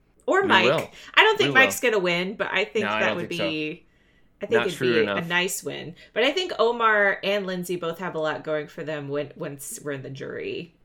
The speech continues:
Speaker 1: phase.
Speaker 2: Mm-hmm. Yeah.
Speaker 1: Anyway, okay. Back to nine oh two one oh.
Speaker 2: Let's do it.
Speaker 1: Nick, take us beyond the zip code.
Speaker 2: We were just talking about her because she was the birthday girl this week, but after her time playing Erin Silver,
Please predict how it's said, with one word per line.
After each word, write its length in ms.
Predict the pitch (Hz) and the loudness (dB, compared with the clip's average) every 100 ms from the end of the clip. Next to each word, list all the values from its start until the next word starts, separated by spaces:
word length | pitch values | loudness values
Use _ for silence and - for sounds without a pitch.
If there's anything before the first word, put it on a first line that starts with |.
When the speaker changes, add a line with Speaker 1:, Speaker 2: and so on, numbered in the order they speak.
| - | -20
Speaker 1:
phase. 440 | - 170 - 180 - - | -12 -8 -8 -8 -8 -10
Speaker 2:
Mm-hmm. 100 | - 202 _ - | -12 -20 _ -2
Yeah. 80 | 117 | 2
Speaker 1:
Anyway, 300 | - 135 180 330 | 2 0 -2 2
okay. 340 | 415 269 - - - | 6 6 6 -2 -14
Back 340 | 175 233 233 | 0 2 2
to 100 | - | 0
nine 220 | 208 202 190 | -2 0 -2
oh 60 | |
two 200 | - 180 | -6 -8
one 120 | 160 143 | -8 -8
oh. 180 | 143 - _ _ - | -10 -14 _ _ -2
Speaker 2:
Let's 180 | 110 - | -2 2
do 140 | 110 | 2
it. 140 | 92 - - - | 2 0 -12 -6
Speaker 1:
Nick, 220 | 214 233 | -2 -2
take 200 | 269 226 | 0 0
us 100 | 226 | 0
beyond 260 | - 214 185 | 0 -2 -2
the 40 | |
zip 180 | 160 - | -8 -8
code. 300 | - - - _ _ _ _ _ - _ - | -10 -14 -16 _ _ _ _ _ -20 _ 2
Speaker 2:
We 100 | 170 | 4
were 140 | 165 | 4
just 160 | 190 - | 2 2
talking 260 | 196 233 | 0 2
about 180 | 160 113 | 2 2
her 60 | 117 | 0
because 260 | 120 131 | 0 -2
she 100 | - | -2
was 120 | 131 127 | -4 -2
the 80 | |
birthday 320 | 127 147 - 110 | 0 0 0 -2
girl 200 | 101 90 | 0 -2
this 240 | 98 - | -6 -6
week, 220 | 90 110 | -6 -4
but 140 | 120 120 | -2 0
after 240 | 151 135 | -2 -4
her 80 | 135 | -4
time 260 | 147 135 | 0 -2
playing 320 | 131 139 113 - | 0 -2 -2 0
Erin 300 | 117 110 101 | -2 -2 -4
Silver, 540 | - 143 92 104 | -4 -4 -2 -2